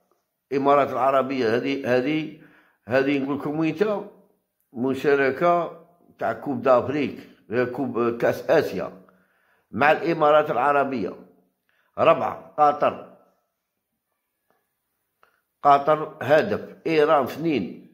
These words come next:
البحرين صفر. البحرين هدف، العرب، الق-، الإمارات العربية هدفين، قطر صفر، إيران هدف. إيران هدف، إمارات صفر،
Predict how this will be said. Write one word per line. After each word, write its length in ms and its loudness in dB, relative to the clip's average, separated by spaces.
البحرين 880 -2
صفر. 480 -2
البحرين 600 2
هدف، 560 -2
العرب، 600 2
الق-، 300 -6
الإمارات 840 0
العربية 800 0
هدفين، 580 -2
قطر 420 0
صفر، 420 -4
إيران 500 2
هدف. 480 -2
إيران 640 4
هدف، 500 0
إمارات 540 0
صفر، 320 -6